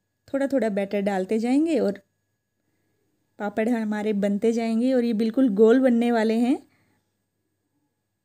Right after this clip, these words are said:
और अभी आपको ये दिखने में थोड़े से दिख रहा होगा कि हम बै-, बैटर ज़्यादा ज़्यादा डाल रहे हैं, थोड़े मोटे मोटे लगेंगे, लेकिन जैसे जैसे ये सूखेंगे ना फ्रेंड्स, ये बिल्कुल एकदम ट्रांसपेरेंट हो जाएंगे। वो भी मैं आगे आपको वीडियो में दिखाऊंगी।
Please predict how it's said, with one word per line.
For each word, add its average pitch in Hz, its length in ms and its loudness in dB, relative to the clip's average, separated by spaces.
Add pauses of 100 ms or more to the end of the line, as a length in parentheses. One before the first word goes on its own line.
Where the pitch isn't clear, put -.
(1500)
और 233 100 -2
अभी 226 280 0
आपको 302 240 -4
ये 302 80 2
दिखने 262 260 0
में 285 140 2
थोड़े 262 220 0
से 269 100 0
दिख 220 180 -2
रहा 233 100 2
होगा 233 160 0
कि 262 120 -2
हम 254 160 4
बै-, 226 180 2
बैटर 220 300 0
ज़्यादा 220 300 2
ज़्यादा 226 240 0
डाल 208 220 -2
रहे 226 100 0
हैं, 247 80 -2
थोड़े 233 160 0
मोटे 226 260 0
मोटे 226 240 0
लगेंगे, 214 460 -2 (420)
लेकिन 277 320 2
जैसे 240 280 0
जैसे 294 260 0
ये 302 100 2
सूखेंगे 285 420 2
ना 262 140 4
फ्रेंड्स, 262 340 0
ये 311 80 0
बिल्कुल 269 420 0
एकदम 269 300 0
ट्रांसपेरेंट 233 600 0
हो 214 60 2
जाएंगे। 208 320 -2
वो 233 140 0
भी 226 100 -2
मैं 240 120 0
आगे 220 200 -2
आपको 220 220 -4
वीडियो 214 240 -2
में 220 100 -2
दिखाऊंगी। 226 520 -2